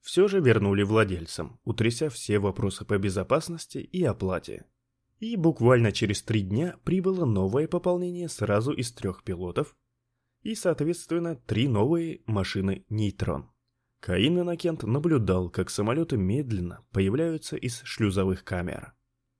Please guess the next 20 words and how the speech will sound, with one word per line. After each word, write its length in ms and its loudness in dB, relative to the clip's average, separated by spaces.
«И 160 0
откуда 340 4
их 140 2
только 260 0
взяли?» — 460 0
с 100 -2
горящими 540 2
глазами 400 0
спросил 500 -2
Болт. 420 -6
«Ясен 500 0
пень, 340 2
купили», — 600 0
хмыкнул 440 0
Каин. 380 -4
«Вот 220 0
так 140 8
взяли 360 2
и 80 2
купили?» 540 0